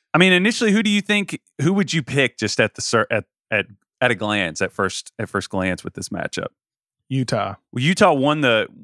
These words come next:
Speaker 1: one two, two to one. I, I'm, I'm unsure about
Speaker 2: And
Speaker 1: the
Speaker 2: they last played in February. So,
Speaker 1: Yeah,
Speaker 2: I
Speaker 1: so
Speaker 2: mean,
Speaker 1: it's
Speaker 2: it's,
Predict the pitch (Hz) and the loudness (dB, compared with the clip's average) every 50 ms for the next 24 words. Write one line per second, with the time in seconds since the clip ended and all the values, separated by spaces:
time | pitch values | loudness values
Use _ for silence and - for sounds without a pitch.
0 | - - 127 123 135 135 127 - - - 135 135 131 123 - - - 135 139 117 | -16 -8 -4 -2 -2 -2 -2 -4 -2 0 2 2 2 0 -2 -2 -2 0 0 0
1 | 101 98 104 104 110 110 107 104 101 101 101 - - 107 101 101 101 - - 107 | 0 0 0 2 2 2 2 2 2 0 0 0 0 -2 -2 -4 -6 -8 -8 -8
2 | 107 107 107 107 - - 117 110 104 98 95 87 - - - - 92 87 90 - | -6 -6 -6 -6 -6 -2 -2 0 2 2 2 0 0 -2 -4 -4 -4 -2 -2 0
3 | - 170 175 170 175 175 185 165 - - - 165 151 143 123 113 104 - - 110 | 2 2 4 4 2 2 2 0 -2 -4 -2 -2 0 0 0 -2 -4 -4 -4 -4
4 | 101 98 92 87 90 92 92 92 - - - - 107 113 113 107 101 107 110 127 | -2 -4 -6 -8 -8 -10 -12 -12 -14 -12 -6 -2 0 2 2 2 2 2 4 4
5 | 127 117 107 120 - 110 104 98 - - - | 4 4 2 0 -2 -2 -4 -4 -6 -8 -8